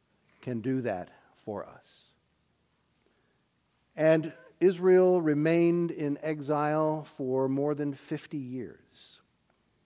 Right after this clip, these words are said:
in their suffering. They realized that God had not abandoned them, that God was still with them,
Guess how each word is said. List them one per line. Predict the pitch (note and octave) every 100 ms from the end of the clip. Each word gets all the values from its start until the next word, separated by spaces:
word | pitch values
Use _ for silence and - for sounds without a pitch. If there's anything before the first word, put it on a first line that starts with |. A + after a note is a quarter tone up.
| _
in | D3+ C#3
their | C#3+ D3
suffering. | D3+ F3+ F3 - F#2 _ _ _ _ _ _ _ _ _ _ _
They | C3+ D3
realized | D#3 G3 G#3 C#3+ G#2+ G#2+ A2+ A2+ C3+
that | B2 A2+
God | D3 F3+ F3+
had | F#3+ D#3+
not | D#3 D#3 E3
abandoned | D3+ E3 F3 F3 B2 F#2+ F2
them, | F#2+ - _ _ _ _ _ _ _
that | C#3+ C3+
God | C3 D#3 F#3
was | F3+ F#3+ F3 -
still | - - - F3+ F#3 F#3+ F#3
with | D#3 F#3+ F#3+
them, | D3 A2+